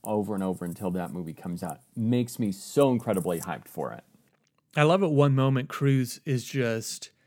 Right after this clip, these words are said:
Speaker 2: he's like, "We need to test." I don't know if he's testing, like, the parachutes, or he just, like, jumps off the thing. He's
Speaker 1: Yeah.
Speaker 2: not even on the bike. He just, like, like, "See ya,"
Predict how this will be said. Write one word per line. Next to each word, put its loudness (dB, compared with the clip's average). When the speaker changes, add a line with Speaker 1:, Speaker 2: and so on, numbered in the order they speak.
Speaker 2:
he's 0
like, 4
"We 2
need 0
to -2
test." -4
I -4
don't 4
know 4
if 2
he's 0
testing, -2
like, -2
the -10
parachutes, -4
or -6
he -4
just, -4
like, -4
jumps 0
off -4
the -8
thing. -4
He's 6
Speaker 1:
Yeah. 6
Speaker 2:
not 2
even 0
on 0
the 0
bike. 2
He 2
just, -6
like, -2
like, 0
"See -2
ya," 0